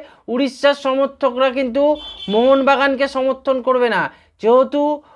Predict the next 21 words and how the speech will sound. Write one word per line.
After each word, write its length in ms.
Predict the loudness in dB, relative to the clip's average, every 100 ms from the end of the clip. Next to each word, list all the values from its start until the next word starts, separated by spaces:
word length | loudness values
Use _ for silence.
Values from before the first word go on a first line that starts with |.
| _
মো-, 400 | -20 -10 -4 -2 0
উড়িষ্যা 380 | -2 -2 0 0
একে 360 | 2 0 2 2
আছে। 240 | 2 -2
যদি 280 | -2 -2 -2
মোহনবাগান 640 | 0 0 0 0 0 -2
জিতে 280 | -4 -2 0
যায়, 300 | 2 2 0 _ _ _
তাহলে 300 | 0 2 0
কিন্তু 360 | -2 0 0
মোহনবাগান 720 | 2 0 2 2 0 0 -2
চলে 260 | 0 2 2
যাবে 220 | 2 2
লিগ 180 | -2 -6 -4
টেবিলের 320 | -2 0 -2 0
টপে, 400 | -2 0 -2 -4 -12 _ _
আর 180 | -2 0
উড়িষ্যা 480 | 0 -2 -2 0 2
হয়ে 180 | 2
যাবে 240 | 2 2 2
লিগ 200 | 0